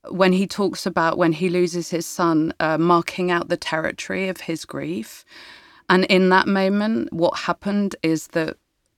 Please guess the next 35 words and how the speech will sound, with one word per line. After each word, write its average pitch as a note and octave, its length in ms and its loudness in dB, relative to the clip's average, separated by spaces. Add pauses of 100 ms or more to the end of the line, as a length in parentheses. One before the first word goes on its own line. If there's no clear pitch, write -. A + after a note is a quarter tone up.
(640)
it F#3+ 120 4
was F#3 140 2
almost B3 400 2
like F#3 140 -2
a F3 40 -4 (160)
door E3+ 260 0
opened D3+ 440 -4
up - 340 -6 (480)
into F3 320 2
a E3 60 0
childhood E3 600 -4
that E3+ 120 -8
we'd F#3+ 180 -4
shared G3 540 -4 (260)
with F3 200 0
my E3+ 140 2
sister - 380 -6
because - 320 -6
we E3+ 80 2
grew E3 200 -2
up E3 220 -2
in E3 100 -2
a D#3 40 -2
commune. D#3+ 640 0 (800)
And E3+ 480 6
so F3+ 240 2
the F3+ 220 4
memoir G#3 380 6
is G3+ 140 0
an F#3 140 -2
exploration F#3+ 1080 0 (360)
of - 180 0
almost F#3+ 400 4
the F3 100 4
wilderness F3+ 760 0